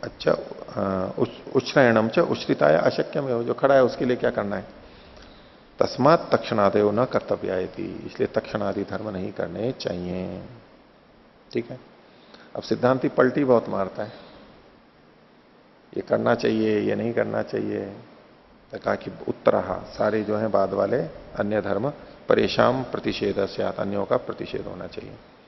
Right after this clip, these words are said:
अगला अधिकरण, ये तैंतीसवां है, खलेवाल्याम पर्यूहणादि संस्काराणाम अनुष्ठानाधिकरणम।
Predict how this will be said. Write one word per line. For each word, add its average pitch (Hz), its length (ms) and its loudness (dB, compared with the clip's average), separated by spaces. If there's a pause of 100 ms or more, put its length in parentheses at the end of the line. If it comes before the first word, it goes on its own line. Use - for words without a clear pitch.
(1500)
अगला 101 260 0
अधिकरण, 90 340 -4
ये 98 160 -4
तैंतीसवां 104 600 0
है, 127 180 0 (1040)
खलेवाल्याम 127 840 8 (800)
पर्यूहणादि 131 1000 4
संस्काराणाम 107 1120 2 (640)
अनुष्ठानाधिकरणम। 101 1040 0